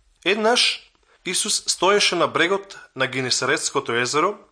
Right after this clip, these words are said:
а луѓето се туркаа кон него за да ја слушнат Божјата порака. Тој здогледа две бродчиња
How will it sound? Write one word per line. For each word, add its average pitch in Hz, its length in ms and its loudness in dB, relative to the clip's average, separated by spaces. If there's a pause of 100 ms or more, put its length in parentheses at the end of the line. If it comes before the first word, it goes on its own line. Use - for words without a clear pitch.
(280)
а 113 180 2
луѓето 220 360 0
се - 220 0
туркаа 156 520 2
кон 123 260 0
него 117 380 -10
за 127 200 -2
да 123 140 0
ја 117 80 0
слушнат 156 480 -2
Божјата 135 560 -2
порака. 139 400 2 (640)
Тој 247 160 -2
здогледа 196 460 4
две 165 260 0
бродчиња 175 720 2